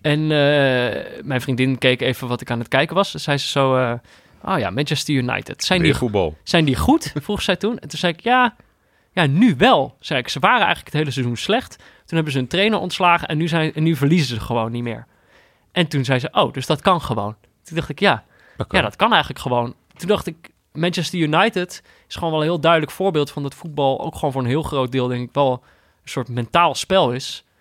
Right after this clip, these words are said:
Speaker 1: Waarin als je op een gegeven moment gelooft dat het allemaal kan, dat het ook daadwerkelijk gaat gebeuren. En op het
Speaker 2: Dat
Speaker 1: moment
Speaker 2: gaat een
Speaker 1: dat
Speaker 2: he-,
Speaker 1: je
Speaker 2: dat kan een hele lange tijd goed gaan. Dat is
Speaker 1: Ja.
Speaker 2: zeker waar.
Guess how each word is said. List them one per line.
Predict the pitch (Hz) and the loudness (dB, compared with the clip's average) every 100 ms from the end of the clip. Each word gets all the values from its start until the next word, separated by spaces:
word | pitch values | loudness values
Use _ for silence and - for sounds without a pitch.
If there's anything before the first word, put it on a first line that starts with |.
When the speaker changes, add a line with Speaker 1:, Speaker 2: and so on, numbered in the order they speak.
| _ _ | _ _
Speaker 1:
Waarin | - 143 135 139 139 | -2 0 2 -2 -4
als | 139 | -4
je | - | -4
op | - 135 | -6 -6
een | |
gegeven | - 143 | -4 -2
moment | 143 - | -4 -6
gelooft | - 139 190 208 - - | 0 4 4 4 -2 -12
dat | 143 135 | -8 -6
het | 139 | -2
allemaal | 135 127 | -2 -2
kan, | - 123 151 - _ _ _ - | 0 0 0 -12 _ _ _ -4
dat | 147 | -4
het | 143 - | -4 -4
ook | 147 _ _ _ - | -4 _ _ _ -4
daadwerkelijk | 139 131 151 147 131 | 0 4 4 2 -2
gaat | - 131 | -4 -4
gebeuren. | - 113 185 107 104 _ _ | -2 0 2 0 -4 _ _
En | - 127 | -10 -10
op | 123 | -8
het | |
Speaker 2:
Dat | |
Speaker 1:
moment | 123 107 | 0 2
Speaker 2:
gaat | 135 101 | 4 2
een | 104 | 2
Speaker 1:
dat | 98 | 2
Speaker 2:
he-, | |
Speaker 1:
je | 117 | 2
Speaker 2:
dat | 98 | -2
kan | - 107 | 2 2
een | 104 | 4
hele | 92 120 107 87 80 | 4 4 4 0 -2
lange | 87 87 - | -2 -2 -2
tijd | 90 85 | -4 -4
goed | - 151 | -6 -8
gaan. | - 73 | -6 -10
Dat | 78 95 | -6 0
is | |
Speaker 1:
Ja. | 285 | 2
Speaker 2:
zeker | 87 85 | 2 0
waar. | 98 95 | -2 -2